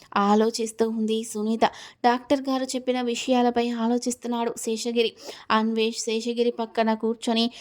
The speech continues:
మంచి చెడ్డ చెబుతున్నాడు. జగపతి యువరాజును నిద్రలేపుతుంటే లేవడం లేదు.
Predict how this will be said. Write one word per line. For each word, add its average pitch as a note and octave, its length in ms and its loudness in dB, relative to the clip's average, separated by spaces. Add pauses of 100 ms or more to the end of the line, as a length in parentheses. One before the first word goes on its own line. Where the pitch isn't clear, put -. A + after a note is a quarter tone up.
(180)
మంచి B3 340 4
చెడ్డ B3+ 320 2
చెబుతున్నాడు. A#3+ 640 0 (100)
జగపతి A3 560 -2
యువరాజును A3+ 720 0 (360)
నిద్రలేపుతుంటే A#3+ 800 4 (400)
లేవడం A#3 440 4
లేదు. A#3+ 220 4